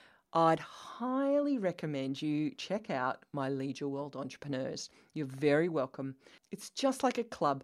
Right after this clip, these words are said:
for entrepreneurs for the long game. And I want all of you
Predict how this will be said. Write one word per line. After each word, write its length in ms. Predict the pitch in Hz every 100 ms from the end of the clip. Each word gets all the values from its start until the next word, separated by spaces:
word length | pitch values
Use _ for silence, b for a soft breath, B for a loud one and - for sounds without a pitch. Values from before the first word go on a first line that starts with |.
| b
for 200 | _ - -
entrepreneurs 800 | 139 - 147 135 - - - - _ _ _
for 200 | - 175
the 260 | 165 165 -
long 520 | 160 147 147 143 143 139 - 135
game. 440 | 123 104 82 78 - b b b b
And 160 | 160 160 -
I 360 | 196 202 247
want 400 | 196 180 151 - - _ _
all 440 | - 254 262 269 254
of 120 | 180
you 280 | 151 104